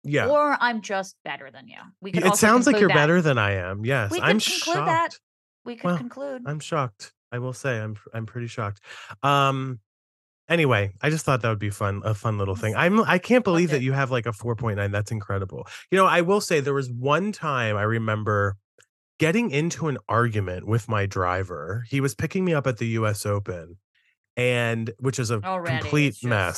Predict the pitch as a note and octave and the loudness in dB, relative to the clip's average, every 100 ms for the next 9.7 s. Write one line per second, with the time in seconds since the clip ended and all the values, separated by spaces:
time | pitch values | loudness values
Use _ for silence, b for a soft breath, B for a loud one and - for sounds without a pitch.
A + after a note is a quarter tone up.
0 | - - G2 F2 - D#2+ G#2 A2 G2 G2+ | -4 -2 -2 -2 -6 -8 -6 -4 -4 -6
1 | A#2 A2+ G#2+ G#2+ - G#2+ G2 F#2 F2+ G2 | -10 -8 -8 -10 -18 -18 -16 -16 -16 -18
2 | F#2+ F#2+ F2+ _ b b b _ - C#3 | -16 -14 -14 _ b b b _ -6 -4
3 | C3+ C3+ C3+ - _ D#3 G3 D4 A#3+ F#3+ | -2 -4 -8 -12 _ -6 -4 -2 0 0
4 | F#3 F3 D3 C#3 A#2+ D3 D#3 - C3 A2+ | 0 0 0 -2 -4 -2 -2 -2 -2 -2
5 | A2 A2+ E3 E3+ F3+ - D3+ F#3+ A3 G3 | -4 -6 -4 -2 -4 -2 -2 0 0 0
6 | D3 B2 A2 B2 A#2 A2+ G#2 - B2+ C#3+ | 0 -4 -4 -4 -2 -4 -6 -8 -6 -6
7 | C#3+ G#2 F2+ F2+ F2 _ _ _ _ - | -4 -4 -6 -10 -18 _ _ _ _ -2
8 | A#2 A2+ A#2 C3+ C3+ C3 A#2 G#2 A#2+ F3 | -2 0 0 2 2 0 -2 -2 0 0
9 | D3 C3 C3+ C#3 C3+ C#3 | 0 -2 -4 -4 -2 -4